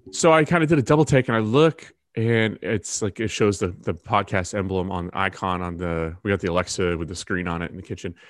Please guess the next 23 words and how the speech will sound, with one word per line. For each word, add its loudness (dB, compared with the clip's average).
and 0
it 0
has, -4
like, -6
some -6
decrepit -4
looking -6
truck, 0
drawing, 0
artistic -2
art, 2
and 0
a -4
flag -6
from -12
North -8
Carolina. -6
Anyway, -2
I -16
started -6
doing -10
some -10
research. -4